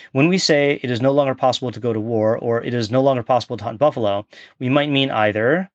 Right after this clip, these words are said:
option one, circumstances are such that there is no practic-,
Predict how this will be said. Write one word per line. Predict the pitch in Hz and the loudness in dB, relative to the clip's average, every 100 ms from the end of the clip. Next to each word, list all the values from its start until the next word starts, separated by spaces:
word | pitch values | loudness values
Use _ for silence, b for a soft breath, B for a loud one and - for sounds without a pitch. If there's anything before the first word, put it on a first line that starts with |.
| b b b b _ _ _ _ _ _ _ _ _ | b b b b _ _ _ _ _ _ _ _ _
option | - - 123 | -4 0 2
one, | 110 113 151 | 2 2 -2
circumstances | - - 175 180 - 175 156 151 | -2 0 2 0 0 0 0 -2
are | 131 | -2
such | - 139 - | 0 -2 -2
that | 131 | -6
there | 117 | -4
is | 127 110 117 | -6 -4 0
no | 131 | 0
practic-, | 151 - 147 - 131 | 2 0 -2 -4 -12